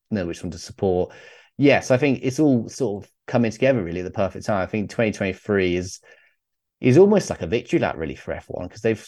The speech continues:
they've put these hard work in, and now they're just, they're there to enjoy it really. Like, they've, they've got three races in a country they targeted, and there,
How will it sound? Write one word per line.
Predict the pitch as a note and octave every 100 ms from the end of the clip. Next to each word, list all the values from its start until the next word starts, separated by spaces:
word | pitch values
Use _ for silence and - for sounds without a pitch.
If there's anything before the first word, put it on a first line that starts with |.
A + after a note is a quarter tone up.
| -
they've | A2+ A#2
put | D3
these | A#2+ G#2
hard | G2+ F#2
work | F#2 F#2+ -
in, | E2
and | E2+
now | F#2 F#2
they're | F#2
just, | F2+ - _
they're | E2+
there | A2+ B2
to | A#2
enjoy | F#2+ F2+ A#2+
it | C3+
really. | D#2 E2
Like, | G2 G2+ F2+
they've, | G#2 G2 A#2+ _
they've | A2 G#2
got | A2+ -
three | C#3 C3
races | A2 G2+ G#2+ F#2+
in | F#2+
a | F#2
country | A2 F#2 -
they | F#2
targeted, | - F#2 F2+ - F#2
and | F#2 F#2+
there, | F2+